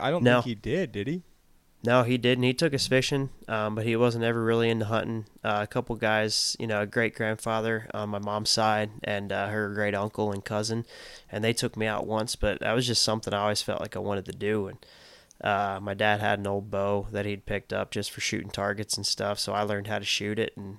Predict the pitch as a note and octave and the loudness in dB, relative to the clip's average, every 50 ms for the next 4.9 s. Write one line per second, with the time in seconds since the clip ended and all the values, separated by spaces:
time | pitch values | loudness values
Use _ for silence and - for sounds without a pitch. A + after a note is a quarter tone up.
0 | - - - A#2 C3 - - - G#2+ A#2 B2+ - - - B2+ B2 A2+ A2 A2+ A2 | -6 0 0 2 2 0 -2 -2 -2 -2 -2 -2 -2 0 0 0 2 2 0 0
1 | G#2 G#2 A2 A2 A#2 A#2 A2 - - A2 G#2 G2+ G2 G2 G#2 G#2 A2 A#2 A2 G2+ | 0 0 2 2 2 2 2 0 0 0 0 -2 -2 -2 0 0 0 0 0 -2
2 | G#2 G#2 A2 A2+ A#2 - - - - G2+ G#2+ G#2+ G#2 - G2 G2 G2 G2 G#2+ A2 | -2 0 2 2 0 0 -2 -4 -6 -4 -2 -2 -2 -2 -4 -6 -6 -4 -4 -2
3 | G#2 G#2 F#2+ G2 G#2 G#2 G2+ - - G#2+ G#2 G2+ G2+ F#2+ F#2+ - - - G2 G2+ | -2 -2 -2 -4 -4 -4 -4 -4 -2 -2 -2 -2 -4 -6 -6 -6 -6 -4 -2 -2
4 | G#2+ G2+ F2 - - - A2 G#2 G2+ F#2+ F#2+ G2 G2 G2+ G2+ - E2 F2+ | -2 -2 -2 -6 -6 -4 -2 -2 -2 -2 -4 -2 -2 -2 0 -2 -2 -6